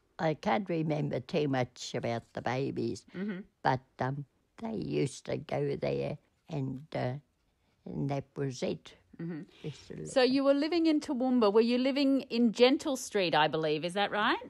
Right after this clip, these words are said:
Speaker 1: Yes. Yes.
Speaker 2: And while you were living in Gentle Street, there was someone else who, another family who were living on the corner. Who were they?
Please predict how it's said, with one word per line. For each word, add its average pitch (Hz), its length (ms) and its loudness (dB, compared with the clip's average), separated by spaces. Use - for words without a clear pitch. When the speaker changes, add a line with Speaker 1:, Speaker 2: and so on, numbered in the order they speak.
Speaker 1:
Yes. 147 720 2
Yes. 143 640 0
Speaker 2:
And 233 160 0
while 302 180 6
you 330 160 2
were 311 80 2
living 294 360 4
in 247 160 6
Gentle 214 360 4
Street, 185 400 -2
there 208 100 4
was 202 140 2
someone 254 400 2
else 240 480 0
who, 208 300 0
another 208 340 4
family 185 480 2
who 196 140 0
were 196 80 4
living 208 280 4
on 202 160 4
the 196 80 0
corner. 226 460 2
Who 214 180 0
were 233 140 2
they? 196 480 4